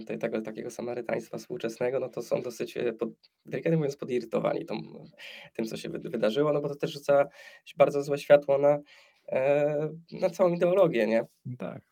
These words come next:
Speaker 2: no.
Speaker 1: W każdym razie, e,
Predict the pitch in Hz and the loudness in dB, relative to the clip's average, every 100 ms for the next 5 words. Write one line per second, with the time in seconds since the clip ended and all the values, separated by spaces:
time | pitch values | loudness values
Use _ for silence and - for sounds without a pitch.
0 | - 170 135 - _ - - - _ - | -20 -18 -18 -20 _ -20 -20 -20 _ -2
1 | 123 139 135 135 135 139 135 135 131 143 | 0 0 2 2 2 4 6 6 2 -2
2 | - - 120 117 120 | -8 -4 -2 -2 -4